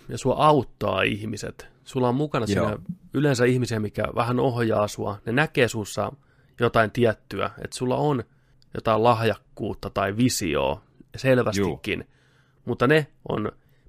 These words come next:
Speaker 1: pitkän alan ammattilaisia, ne osaa kanavoida sitä taitoa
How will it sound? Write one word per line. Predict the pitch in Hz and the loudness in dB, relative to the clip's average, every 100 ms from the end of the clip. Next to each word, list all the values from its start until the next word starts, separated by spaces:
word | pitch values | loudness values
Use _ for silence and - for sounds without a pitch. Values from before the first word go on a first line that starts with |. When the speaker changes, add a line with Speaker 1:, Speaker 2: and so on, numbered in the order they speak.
| _ | _
Speaker 1:
pitkän | 147 - 123 | -6 -2 -2
alan | 107 104 107 | 0 -2 0
ammattilaisia, | 113 107 - 101 98 98 104 101 98 | 0 -2 -4 -2 -2 -2 -2 -2 -4
ne | 113 | -6
osaa | 107 110 107 - _ _ _ _ _ | -2 0 0 -4 _ _ _ _ _
kanavoida | 151 143 104 107 98 | 0 2 0 0 0
sitä | 98 - 76 90 - _ _ _ _ | -2 -4 -4 -4 -4 _ _ _ _
taitoa | 113 98 98 85 67 - | 2 2 0 -2 -2 -4